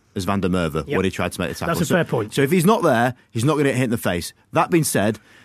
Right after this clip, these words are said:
Speaker 1: Van der Merwe at full flight, and I hate seeing slow motion replays of this 'cause it is impossible to try and replicate just what you're trying to do when this human being is running at you and you're trying to swat them off. Got his timing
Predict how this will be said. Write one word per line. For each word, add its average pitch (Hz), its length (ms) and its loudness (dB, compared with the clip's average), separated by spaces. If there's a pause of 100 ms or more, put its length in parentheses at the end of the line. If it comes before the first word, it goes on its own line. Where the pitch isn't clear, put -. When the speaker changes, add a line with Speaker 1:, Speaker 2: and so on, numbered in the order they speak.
(240)
Speaker 1:
Van 170 120 2
der 156 60 2
Merwe 123 380 2 (140)
at 117 120 -2
full 214 280 2
flight, 117 440 0
and 117 120 -2
I 117 80 0
hate 165 480 0
seeing 131 260 2
slow 127 240 2
motion 110 360 2
replays 95 400 0
of 82 40 -4
this 85 140 -4
'cause 107 160 -2
it 104 80 -2
is 117 100 0
impossible 113 600 -2
to 104 100 -4
try 101 120 0
and 101 80 0
replicate 101 520 -2
just 131 280 0
what 135 140 0
you're 107 60 0
trying 113 180 0
to 101 80 2
do 85 320 0 (300)
when 110 160 2
this - 260 0
human 123 240 4
being 107 300 4
is 92 120 0
running 107 300 2
at - 80 -2
you 85 140 -2
and 90 80 0
you're 90 80 0
trying 98 220 0
to 92 40 0
swat - 280 -2
them 90 120 -2
off. 80 240 -2 (240)
Got 156 140 4
his 143 160 2
timing 98 500 2